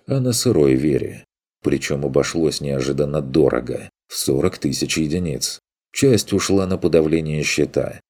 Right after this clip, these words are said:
вторая — на саму заморозку. Только что-то там с водой не то. Кристаллизовалась она лишь при минус сорока,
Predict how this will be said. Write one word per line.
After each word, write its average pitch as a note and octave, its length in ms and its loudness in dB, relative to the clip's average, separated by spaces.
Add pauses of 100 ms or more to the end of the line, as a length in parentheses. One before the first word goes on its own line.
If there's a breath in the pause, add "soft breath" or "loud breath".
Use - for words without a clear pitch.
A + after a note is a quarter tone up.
(160)
вторая — C#2 760 0 (100)
на G#2 180 0
саму G2+ 400 0
заморозку. C#2 840 -2 (440)
Только F#2+ 380 2
что-то - 520 -2
там F2+ 300 -2
с - 140 -2
водой D#2+ 440 4
не D#2 180 -4
то. - 400 -2 (240)
Кристаллизовалась D2+ 960 2
она D2+ 200 -2
лишь D2 240 0
при D#2+ 200 0
минус D#2+ 500 -4
сорока, D2+ 720 0